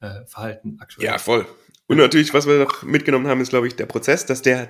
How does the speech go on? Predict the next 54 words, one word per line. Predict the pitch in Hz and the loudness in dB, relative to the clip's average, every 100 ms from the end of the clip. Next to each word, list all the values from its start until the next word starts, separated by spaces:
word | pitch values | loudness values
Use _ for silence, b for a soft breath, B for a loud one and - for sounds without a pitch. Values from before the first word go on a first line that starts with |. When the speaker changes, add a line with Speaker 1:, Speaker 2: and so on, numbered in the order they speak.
| - | 0
Speaker 2:
doch | 190 - | -2 0
schon | - 147 165 156 | -8 -4 -4 -4
ganz | 127 135 127 | -4 -4 -4
schön | - 131 | 0 2
lange | 110 117 127 127 | 2 4 2 4
dauern | 113 123 87 | 4 6 4
wird. | 87 82 - - | -2 -4 -10 -6
Und | 101 98 - - | -6 -4 -2 2
Speaker 1:
Und | 151 | 4
Speaker 2:
dass | 151 131 | 2 2
Speaker 1:
auch, | |
Speaker 2:
das, | 117 120 | 2 2
Speaker 1:
genau, | 143 101 120 | 0 0 2
nicht | 170 - | 2 4
ganz | 175 131 | 4 6
Speaker 2:
ja. | |
Speaker 1:
unterkomplex | 175 165 - 131 127 120 - | 4 0 0 -2 0 0 0
ist. | 107 98 - - 180 | -6 -6 -8 -2 -2
<laughs> | - B B B - | -4 B B B -2
Speaker 2:
Nicht | 131 180 | -2 2
Speaker 1:
Ja. | 151 | 2
Speaker 2:
ganz | 151 | 2
unterkomplex | 135 160 147 127 131 127 - | 2 2 2 -2 0 0 0
ist | 117 104 - | -2 -2 -8
und | - 110 104 - - - | -6 -6 -4 -8 -8 -4
ja, | 101 95 | -2 -2
das, | 92 | -4
was | 98 | -4
wir | 101 | -4
jetzt | 98 | -4
ja | 98 | -2
ganz | 95 95 | -2 -4
am | |
Ende | 90 95 | -4 -2
nochmal | 95 | -4
besprochen | 90 - 92 92 92 | -6 -8 -12 -10 -10
hatten, | - 90 | -10 -10
ne, | 87 87 _ _ _ _ _ _ | -10 -12 _ _ _ _ _ _
dass | 95 90 | -6 -6
im | |
Zweifelsfall | 92 90 95 - 101 92 | -4 -2 -2 -2 -4 -4
einfach, | 95 92 90 | -6 -8 -6
wenn | 90 90 | -6 -4
dann | 87 | -6
das | 85 - | -8 -8
Ganze | 87 87 | -8 -6
durch | 113 117 117 | -4 -4 -2
ist | - - | -4 -6
und | - 90 | -10 -10
implementiert | - 85 85 82 127 104 | -10 -10 -10 -8 -4 -4
ist, | 98 - 90 | -4 -4 -6
dass | 87 | -6
es | - | -10
fast | - - 117 - _ - | -12 -10 -10 -12 _ -20